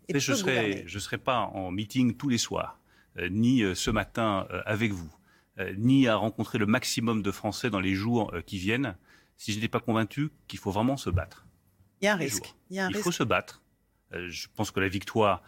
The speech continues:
Speaker 2: euh, d'Emmanuel Macron est, euh, possible, qu'elle est évidemment souhaitable, qu'elle n'est pas acquise.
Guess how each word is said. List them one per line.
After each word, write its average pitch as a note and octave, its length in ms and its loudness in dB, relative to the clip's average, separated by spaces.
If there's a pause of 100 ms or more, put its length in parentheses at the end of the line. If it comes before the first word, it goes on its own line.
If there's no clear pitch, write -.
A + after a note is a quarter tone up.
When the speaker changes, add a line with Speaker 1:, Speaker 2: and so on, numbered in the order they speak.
(300)
Speaker 2:
euh, F2+ 40 -2
d'Emmanuel G2 260 0
Macron G2+ 520 0 (320)
est, F2+ 220 -2
euh, E2 140 -2 (320)
possible, F3+ 520 2 (140)
qu'elle F#2+ 100 0
est F#2 140 -2
évidemment G2+ 440 0
souhaitable, D3+ 680 -2 (440)
qu'elle G#2 300 2
n'est G2+ 80 -2
pas A2+ 260 2 (140)
acquise. - 520 -2